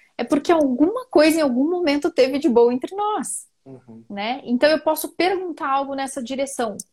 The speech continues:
Speaker 1: por exemplo. E aí pode ter qualquer pergunta, mas eu vou dar alguns exemplos. É,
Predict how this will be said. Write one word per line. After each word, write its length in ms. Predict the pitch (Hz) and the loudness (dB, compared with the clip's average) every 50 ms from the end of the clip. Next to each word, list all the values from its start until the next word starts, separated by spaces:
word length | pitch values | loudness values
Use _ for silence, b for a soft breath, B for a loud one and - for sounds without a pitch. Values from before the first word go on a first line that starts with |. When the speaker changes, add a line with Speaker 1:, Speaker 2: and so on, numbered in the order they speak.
| _ _ | _ _
Speaker 1:
por 160 | - 185 185 | -8 -6 -4
exemplo. 480 | 202 214 208 233 233 220 190 180 - 180 | -4 -2 0 0 0 -2 -2 -6 -6 -4
E 60 | 175 | -4
aí 100 | 175 214 | -4 -2
pode 300 | - - 392 392 370 370 | -2 -2 0 0 0 0
ter 140 | - 339 415 480 466 - | 0 -2 -2 -2 -4 -6
qualquer 640 | - 453 440 381 - - - 277 285 349 427 427 - | -6 -4 -4 -4 -4 -2 0 2 2 2 0 2 0
pergunta, 560 | 440 440 381 339 330 320 311 254 - 202 185 | 2 4 4 4 4 4 2 0 -2 -4 -10
mas 260 | 190 190 202 208 208 | -10 -12 -12 -10 -12
eu 60 | 208 | -8
vou 120 | 196 220 214 | -8 -4 0
dar 120 | 208 196 | 2 4
alguns 340 | 226 269 262 240 254 294 294 | 4 2 2 -2 -4 -4 -4
exemplos. 720 | 320 311 285 285 262 254 226 - _ - - - - B B B B B B B B B B B _ | -4 -2 -2 -2 -2 -2 -4 -8 _ -18 -18 -18 -20 B B B B B B B B B B B _
É, 480 | - 208 208 208 208 208 208 208 208 | -2 -2 0 0 0 0 0 -2 -2